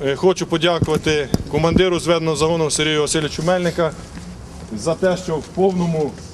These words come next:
складі, без втрат, без поранень, хлопці з гідністю і честю виконали правоохоронні функції. Мені дуже приємно, що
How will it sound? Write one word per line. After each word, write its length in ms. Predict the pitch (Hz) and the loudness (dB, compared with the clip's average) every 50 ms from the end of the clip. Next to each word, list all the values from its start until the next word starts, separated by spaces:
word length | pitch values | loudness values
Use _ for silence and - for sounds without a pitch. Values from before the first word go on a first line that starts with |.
| - - | -16 -12
складі, 480 | - 170 185 196 196 175 170 185 175 165 - - - - - - | -4 -2 -2 0 0 0 0 0 0 0 0 2 0 0 2 0
без 200 | 151 160 - - | -2 -2 -2 -4
втрат, 340 | - 170 170 190 190 180 170 - - 120 113 | -4 -2 0 0 0 0 -2 -6 -8 -6 -2
без 180 | 147 156 - | -2 -2 -2
поранень, 520 | 135 135 156 160 190 185 185 175 175 165 151 143 - - - - - - - - | -2 0 2 4 4 4 2 0 -2 -2 -4 -6 -10 -12 -12 -10 -10 -10 -2 2
хлопці 400 | - 185 190 180 - - 170 151 | 2 2 2 2 0 -2 0 0
з 140 | 135 123 | 0 0
гідністю 440 | 156 202 180 175 180 165 - - 165 | 0 2 2 2 2 2 2 0 0
і 80 | 165 156 | 0 2
честю 600 | - - 190 190 180 - - - 175 170 165 143 - - - - - - - - - | 2 2 2 2 2 0 2 2 4 4 4 2 -2 -6 -12 -12 -12 -12 -12 -10 -8
виконали 680 | - 107 135 196 202 - - 170 165 170 170 170 170 170 - - - | 0 2 2 4 4 2 2 2 2 2 2 2 2 0 -4 -6 -2
правоохоронні 580 | - 147 156 160 147 - 165 170 175 180 170 151 | 0 2 2 2 2 2 2 4 4 4 2 0
функції. 520 | - - 160 160 135 - - - 92 82 - - - - - - - - - - - - - - - - - - - - - - - - - - - - - - | 0 2 2 2 2 0 -2 -4 -4 -6 -8 -8 -10 -12 -12 -12 -10 -10 -8 -8 -8 -8 -8 -8 -8 -10 -10 -10 -10 -10 -10 -12 -10 -10 -8 -8 -8 -8 -4 0
Мені 120 | 147 165 190 | 0 2 4
дуже 280 | 185 233 208 185 220 | 4 4 4 2 2
приємно, 560 | - 180 185 202 220 226 214 202 190 185 175 | 2 4 4 4 4 4 4 4 2 2 2
що 380 | 165 - - 180 190 185 180 151 | 0 0 2 2 4 4 2 0